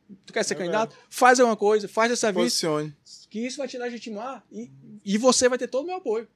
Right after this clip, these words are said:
Speaker 1: Apoio do custo aí e tudo. Por quê? Se você tá fazendo um trabalho e quer levar, que vai chegar um momento, como eu falei,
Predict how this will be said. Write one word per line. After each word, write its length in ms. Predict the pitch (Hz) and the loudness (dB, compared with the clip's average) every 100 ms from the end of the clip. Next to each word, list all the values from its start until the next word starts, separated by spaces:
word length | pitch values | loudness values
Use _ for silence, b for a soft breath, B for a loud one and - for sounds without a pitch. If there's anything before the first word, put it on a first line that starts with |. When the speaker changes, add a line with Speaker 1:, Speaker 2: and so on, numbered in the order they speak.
| _ _ - | _ _ -20
Speaker 1:
Apoio 220 | 120 180 | -8 -8
do 80 | 175 | -6
custo 260 | 202 - | -8 -4
aí 180 | 180 208 | -4 -4
e 40 | |
tudo. 160 | 220 208 | -6 -6
Por 120 | 226 | -4
quê? 160 | 220 147 b - | -2 -4 b -10
Se 100 | 175 | -8
você 60 | |
tá 60 | 233 | -6
fazendo 180 | 262 226 | -8 -6
um 20 | |
trabalho 400 | 214 156 135 120 _ _ - | -2 0 -2 -4 _ _ -14
e 100 | 139 | -14
quer 260 | - 180 | -6 -2
levar, 380 | 214 185 160 202 | 0 -2 -4 -10
que 120 | - | -10
vai 140 | 196 240 | -10 -10
chegar 160 | 254 220 | -8 -8
um 40 | |
momento, 320 | 202 202 208 | -8 -10 -10
como 160 | - 202 | -14 -14
eu 40 | |
falei, 240 | 208 170 | -12 -14